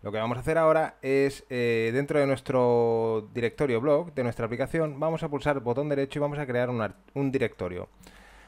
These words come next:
A este directorio le vamos a llamar templates. Y dentro de autenticación vamos a hacer exactamente lo mismo.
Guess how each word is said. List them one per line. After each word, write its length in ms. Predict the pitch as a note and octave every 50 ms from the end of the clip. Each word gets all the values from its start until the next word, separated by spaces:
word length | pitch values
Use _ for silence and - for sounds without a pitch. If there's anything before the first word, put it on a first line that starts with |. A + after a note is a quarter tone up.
| - - -
A 80 | - -
este 120 | - - F#3+
directorio 460 | F3+ E3 D#3 - - D#3+ D#3+ E3+ E3+
le 60 | D#3
vamos 220 | D3 D3 D3 C#3+ D3+
a 40 |
llamar 300 | C#3+ B2 A#2+ B2+ C3+ C3+
templates. 800 | - - A#2 G#2+ G2+ - A#2+ A2+ F#2 D#2+ - - - - - - - _ _ _ _ _
Y 80 | - B2+
dentro 240 | D3 F#3 G3 G#3 F#3+
de 20 |
autenticación 640 | E3 C#3+ D3+ C#3+ D3 - C#3+ - - F3+ F#3 F3 -
vamos 220 | D#3 D#3+ E3+ D#3+
a 40 | D3+
hacer 240 | C3 C#3 D#3+ D3+ - -
exactamente 680 | C#3 B2+ - - D#3+ - - D3+ C#3+ C#3 C#3 - C#3+
lo 80 | B2 A2
mismo. 380 | G2 F#2 F2 F2 F2 F#2+ -